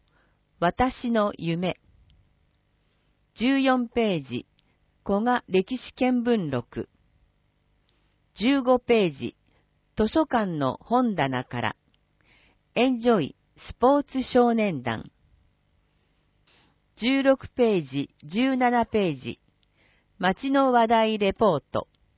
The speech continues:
十八ページ、十九ページ。小学校だより。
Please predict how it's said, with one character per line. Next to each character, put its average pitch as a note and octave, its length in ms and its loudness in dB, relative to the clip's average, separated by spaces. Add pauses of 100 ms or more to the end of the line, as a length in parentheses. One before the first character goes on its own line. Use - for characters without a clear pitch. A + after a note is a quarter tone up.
(1160)
十 C4 260 0
八 C4 300 -2
ペ G#3+ 260 0
ー D#3+ 80 -8
ジ、 B2+ 260 -8 (200)
十 B3 300 2
九 A#3+ 320 -4
ペ F#3+ 280 0
ー C3+ 60 -8
ジ。 A2+ 220 -10 (600)
小 G3+ 160 2
学 C4 300 -2
校 B3 180 2
だ A3 120 4
よ E3 160 2
り。 A#2+ 180 -6